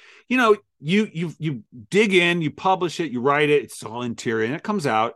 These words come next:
And then I think the nice part about publishing, aside from all the accolades <laughs> and all the money, <laughs> if we see any of, right, I know, funny,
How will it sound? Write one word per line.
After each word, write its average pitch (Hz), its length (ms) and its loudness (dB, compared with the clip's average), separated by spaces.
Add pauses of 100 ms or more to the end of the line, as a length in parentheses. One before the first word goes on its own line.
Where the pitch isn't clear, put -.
(160)
And 131 200 -4
then 220 140 0
I 240 140 0
think 175 360 -6 (200)
the 127 140 -4
nice 131 440 0
part 139 220 -4
about 113 200 -4
publishing, 110 480 -4 (400)
aside 160 280 0
from 123 280 -6
all 196 200 4
the 143 200 -4
accolades 110 760 -4 (200)
<laughs> - 840 -4
and 254 140 4
all 240 160 8
the 214 140 4
money, 190 580 0
<laughs> - 440 -4
if 160 320 -8
we 143 100 2
see 143 320 2
any 139 140 2
of, - 180 -4 (220)
right, 143 300 4
I 139 100 2
know, 90 100 -4 (280)
funny, 101 220 -4